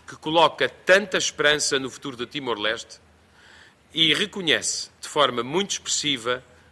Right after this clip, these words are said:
no seu presente, tantos méritos e progressos. Quero dizê-lo aqui no Conselho de Segurança das Nações Unidas. Timor-Leste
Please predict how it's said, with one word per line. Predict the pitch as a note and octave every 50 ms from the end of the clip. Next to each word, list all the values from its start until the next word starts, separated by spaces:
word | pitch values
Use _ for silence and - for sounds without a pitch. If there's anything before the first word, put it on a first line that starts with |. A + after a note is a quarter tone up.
| _
no | B2+ B2+ A#2
seu | - - F3+ F#3
presente, | E3 - D3 A#2 A2 B2 A#2+ A#2 A#2 A2 - - _ _ _ _ _ _ _ _ -
tantos | C#3+ C#3+ C#3+ - - B2+
méritos | B2+ B2+ A#2+ A#2 A2+ A2+ G#2+ - - - - - - _ _ _ _
e | - A#2+
progressos. | - A#2+ A#2+ G#2+ A2 F#2 - - - - - - - _ _ _ _ _ _ _ _ _ _ _ _ _ _ _ _ _ _ _ _ _ _ _ _ _ - - - - - - - _ _ _
Quero | - D3 D3+ D3 C#3
dizê-lo | C3+ C3+ A2 A2 D3+ E3 E3 D#3+ D#3 D3
aqui | C#3 - - D#3 D#3+
no | D3+ D3
Conselho | C#3 - C#3+ C3 - E3+ D#3 D3
de | -
Segurança | - B2+ C3+ C#3 C#3+ D3 C#3 - D3+ C#3+ C3+ - - - - -
das | C#3+ C3+ A#2+
Nações | C3+ B2 - C#3 B2+ G#2+
Unidas. | A#2 A#2 G#2+ F#2 D#2 D2+ C#2+ - - - _ _ _ _ _ _ _ _ _ _ _ _ -
Timor-Leste | - E3 D#3+ D#3 D3+ C#3 C3+ C3 A#2+ A2+ - - - - -